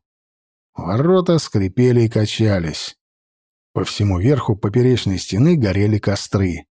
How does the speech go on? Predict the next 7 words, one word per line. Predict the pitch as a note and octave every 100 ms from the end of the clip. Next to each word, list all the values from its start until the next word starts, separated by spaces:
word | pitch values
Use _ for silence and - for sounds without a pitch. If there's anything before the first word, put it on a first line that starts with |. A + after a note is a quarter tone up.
| _ _ _ _ _ -
На | F#2+
огнистом | C3 E3 - B2+ A2+
фоне | - D3+ D3 C3 A#2 -
мелькали | F2+ F2+ - C#3+ B2+
черные | - C3+ C#3 C3 B2
силуэты | - G#2+ A2+ A#2 A2
гулямов. | G#2+ A2+ A#2 G2+ E2+ - -